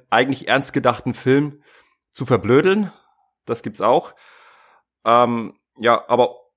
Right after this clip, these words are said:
wenn, wenn sie das nicht machen, dann gehen sie relativ lieblos damit um. Jetzt im Falle von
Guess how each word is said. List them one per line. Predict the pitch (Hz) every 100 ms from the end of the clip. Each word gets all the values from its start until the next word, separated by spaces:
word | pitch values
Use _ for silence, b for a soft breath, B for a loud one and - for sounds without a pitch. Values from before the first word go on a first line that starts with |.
| _
wenn, | 143 147 135
wenn | 139
sie | 131
das | 147 165
nicht | 190
machen, | 160 165 156
dann | 123
gehen | 135
sie | 127
relativ | 127 120 135 131 127 -
lieblos | 120 101 135 139 127 -
damit | 107 98 -
um. | 92 95
Jetzt | 98 -
im |
Falle | 139 139 160
von | 160 143 -